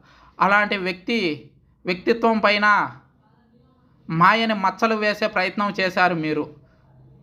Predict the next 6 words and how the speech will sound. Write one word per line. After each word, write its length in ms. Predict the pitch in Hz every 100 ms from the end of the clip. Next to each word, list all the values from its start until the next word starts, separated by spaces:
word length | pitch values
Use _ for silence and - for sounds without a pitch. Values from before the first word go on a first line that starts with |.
| _ -
నిన్ను 240 | 202 214
ఎవరు 380 | 208 180 208 226
క్షమించరు, 760 | 226 202 202 208 202 165 151 -
నిన్ను 260 | 185 214
ఎవరు 360 | 214 185 190 220 220
కాపాడలేరు. 720 | 190 180 190 180 170 147 135